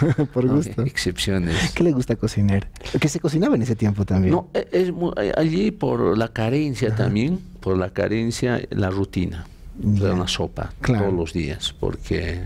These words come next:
Speaker 2: una sopa con cebo de, que encontrabas en cualquier feria, un cebo
Speaker 1: Ujú.
Speaker 2: de res o ce-, ce-, cebo de oveja, pero no conocía carne, por ejemplo, ¿no?
Speaker 1: Ya.
Speaker 2: Por eso,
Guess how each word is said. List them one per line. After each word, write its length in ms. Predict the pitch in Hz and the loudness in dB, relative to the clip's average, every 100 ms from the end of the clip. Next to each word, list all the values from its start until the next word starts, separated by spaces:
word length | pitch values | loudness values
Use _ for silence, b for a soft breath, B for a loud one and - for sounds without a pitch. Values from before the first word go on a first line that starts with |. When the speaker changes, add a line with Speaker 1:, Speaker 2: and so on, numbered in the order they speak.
| 92 | -4
Speaker 2:
una 220 | 90 80 | -2 0
sopa 360 | - 90 - 90 | 0 -2 -4 -6
con 420 | 82 82 82 - | -4 -6 -4 -4
cebo 340 | - 90 80 | -2 0 0
de, 340 | 73 71 69 - B B B B B - | 0 -2 -4 -8 B B B B B -2
que 100 | 87 | -2
encontrabas 600 | 82 87 87 - 92 90 | -2 -6 -4 -2 -2 -4
en 80 | 87 | -4
cualquier 360 | 80 82 85 | -4 -2 -4
feria, 400 | - 80 65 80 | -4 -4 -4 -4
un 120 | 80 - | -6 -4
cebo 300 | - 80 71 | -2 0 0
Speaker 1:
Ujú. 80 | 107 | 2
Speaker 2:
de 240 | 107 - - B B B B - | 0 -2 -12 B B B B -6
res 600 | - 82 90 95 92 - | -2 0 0 0 0 -4
o 200 | - 85 | -4 -4
ce-, 300 | - 90 92 | -2 -2 -2
ce-, 320 | - - - | -2 -2 -2
cebo 420 | - - 90 82 78 | -2 0 0 0 -2
de 300 | 71 78 85 | -2 -4 -4
oveja, 480 | 82 90 95 - 92 | -2 0 -2 -4 -4
pero 240 | 90 82 | -4 -2
no 160 | 82 82 | -2 -2
conocía 480 | - 80 73 71 71 | -2 -4 -2 -4 -2
carne, 440 | 80 80 78 69 | -2 -2 -2 -6
por 180 | - - | -10 -8
ejemplo, 400 | - - - 55 | -6 -6 -6 -4
¿no? 180 | 95 104 | 0 2
Speaker 1:
Ya. 100 | 98 | 2
Speaker 2:
Por 100 | 92 | 2
eso, 320 | - - 139 | 0 -2 -4